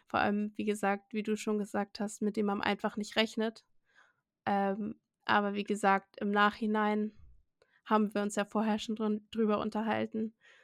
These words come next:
ähm, bin ich sehr, sehr froh, dass ich die erste praktische Prüfung nicht bestanden habe. Erstens, weil man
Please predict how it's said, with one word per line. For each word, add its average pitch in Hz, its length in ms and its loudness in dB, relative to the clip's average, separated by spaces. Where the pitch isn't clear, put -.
ähm, 208 380 0
bin 220 140 2
ich 208 140 -2
sehr, 214 240 4
sehr 202 180 2
froh, 220 360 2
dass 190 200 -4
ich 202 100 -12
die 196 80 -4
erste 202 280 -4
praktische - 460 -8
Prüfung 202 360 -6
nicht - 160 -12
bestanden 202 480 -4
habe. 214 200 -6
Erstens, 214 420 0
weil 226 100 -2
man 214 180 0